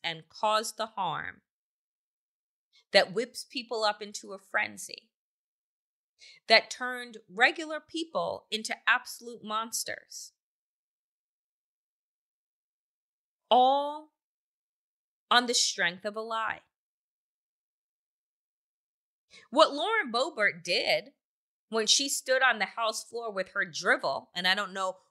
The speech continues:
who she was performing for, maybe Fox News.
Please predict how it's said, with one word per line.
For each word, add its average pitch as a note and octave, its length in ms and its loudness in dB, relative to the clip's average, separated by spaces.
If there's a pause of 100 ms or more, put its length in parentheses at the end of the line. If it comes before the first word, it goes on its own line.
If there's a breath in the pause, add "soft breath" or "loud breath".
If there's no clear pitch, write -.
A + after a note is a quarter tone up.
(200)
who D4 220 -2
she C#4 220 2
was A3+ 220 0
performing A3 680 -6
for, B3 560 -2 (760)
maybe F3+ 240 2
Fox A3 460 2
News. - 580 -8